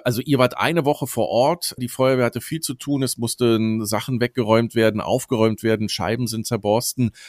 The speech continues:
Ähm, kurz danach stand ja das, äh, Fest an, das Huxori-Fest in Höxter,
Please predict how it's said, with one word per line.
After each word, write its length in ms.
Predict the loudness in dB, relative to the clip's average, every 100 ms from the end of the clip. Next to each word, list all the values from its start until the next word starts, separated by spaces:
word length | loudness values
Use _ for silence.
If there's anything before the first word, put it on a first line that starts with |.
| -20 _ -2
Ähm, 340 | 2 2 0 -8 -2
kurz 260 | 0 2 2
danach 340 | 2 2 0
stand 260 | 0 0 2
ja 100 | 4
das, 360 | 4 2 0
äh, 180 | -2 -4
Fest 400 | -2 0 0 0
an, 160 | 0 2
das 300 | 0 0 -6 _ _ _ _
Huxori-Fest 1200 | 0 2 2 4 2 0 -2 0 2 2 0 -2
in 240 | -2 2
Höxter, 560 | 4 2 0 0 0